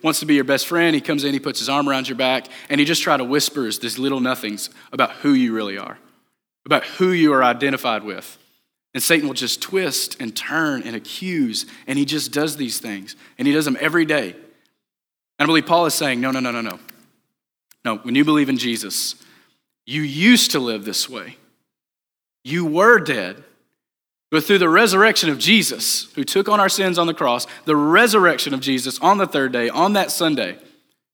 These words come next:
no more. No more sins bogging you down. You have the forgiveness of Jesus. You have the blood that is this continual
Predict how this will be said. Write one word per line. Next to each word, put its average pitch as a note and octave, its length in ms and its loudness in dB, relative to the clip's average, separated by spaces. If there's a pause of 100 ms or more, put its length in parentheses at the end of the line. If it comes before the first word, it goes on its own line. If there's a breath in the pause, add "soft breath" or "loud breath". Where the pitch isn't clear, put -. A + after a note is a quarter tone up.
(140)
no D3 180 0
more. F3 240 0 (1800)
No D#3 140 0
more F#3+ 140 0
sins D3 840 2 (220 soft breath)
bogging C#3+ 400 2
you C3+ 120 0
down. C3 220 0
You D3 140 0
have D#3+ 200 -2
the D#3 80 -4
forgiveness D#3+ 560 -4
of B2+ 80 -10
Jesus. G#2+ 480 -10 (200 loud breath)
You C#3+ 80 -2
have E3 100 0
the D3+ 100 -2
blood D3+ 320 2
that C3+ 120 -2
is B2 120 -6
this C#3 200 -4
continual A#2+ 880 -4